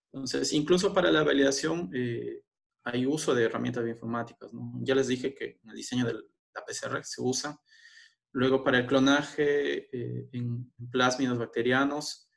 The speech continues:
hay que insertar el, el, una región que flanquee el, la zona de diagnóstico, ver, eh, enzimas de restricción específicas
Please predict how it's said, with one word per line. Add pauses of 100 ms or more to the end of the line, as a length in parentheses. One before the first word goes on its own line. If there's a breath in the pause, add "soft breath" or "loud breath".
(140)
hay
que
insertar
el,
el,
una
región
que
flanquee
el,
la
zona
de
diagnóstico, (380)
ver,
eh,
enzimas
de
restricción
específicas